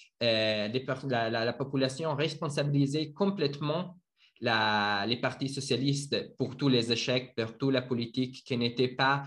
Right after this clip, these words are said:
suffisamment de gauche et que c'est pour ça que, euh, la S P D a été capable de gagner les votes de la Linke,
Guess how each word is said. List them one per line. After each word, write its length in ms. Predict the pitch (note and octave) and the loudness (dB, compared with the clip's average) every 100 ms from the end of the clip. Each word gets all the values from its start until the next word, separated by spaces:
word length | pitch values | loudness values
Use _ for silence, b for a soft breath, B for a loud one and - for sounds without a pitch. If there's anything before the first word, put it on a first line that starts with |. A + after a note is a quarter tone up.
| B - | B -14
suffisamment 960 | - C#3+ D#3 C#3 C#3+ C3+ C3+ D3 D3 C3 | -10 -6 -4 2 4 4 2 0 -4 -4
de 140 | A#2 | -2
gauche 400 | A#2 D#3+ F3 - - | 0 -2 -2 -4 -6
et 80 | C3 | -6
que 80 | |
c'est 200 | B2+ C3 | -4 -4
pour 220 | - B2 - | -2 -4 -2
ça 360 | G3+ D3+ - B B B - | 0 0 -2 B B B -4
que, 100 | A#2 | 0
euh, 960 | A2 G#2+ - A2 G#2+ G#2 G#2 G2+ G2+ | 2 0 0 2 2 0 -2 -4 -4
la 140 | A2+ A#2+ | 0 0
S 140 | B2 | 0
P 120 | B2+ | -4
D 520 | A#2 B2 B2+ B2+ - _ _ _ _ _ _ _ | 0 6 6 4 -2 _ _ _ _ _ _ _
a 240 | C3+ C3+ C#3 | -6 -2 0
été 240 | C3+ D#3+ | 0 0
capable 540 | - - C3+ C#3+ C#3 A#2+ | -2 0 2 2 0 0
de 80 | |
gagner 640 | B2 B2+ C3 C3+ C#3 D3 C#3+ | 0 2 2 2 0 -2 -4
les 140 | A#2+ | -4
votes 420 | A#2 B2 C3+ C#3 B2 | 0 2 0 -2 -4
de 100 | A#2 | 0
la 120 | A2 | 0
Linke, 600 | A#2+ C#3 D3+ E3+ E3+ | 0 -2 -2 -4 -4